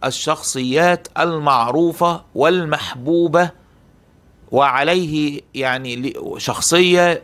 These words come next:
ع-، ل-، ليها حب كبير في قلوب الشعب المصري والوطن العربي الإسلامي. وعشان أقرب لك، طبعًا أنا أعرفه جيدًا، بس مش هقول لك مين هو،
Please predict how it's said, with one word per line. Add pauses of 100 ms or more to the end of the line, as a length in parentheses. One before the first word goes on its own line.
ع-،
ل-،
ليها
حب
كبير (340)
في
قلوب (120)
الشعب
المصري
والوطن
العربي
الإسلامي. (1700)
وعشان
أقرب
لك،
طبعًا
أنا
أعرفه
جيدًا، (1080)
بس
مش
هقول
لك
مين
هو،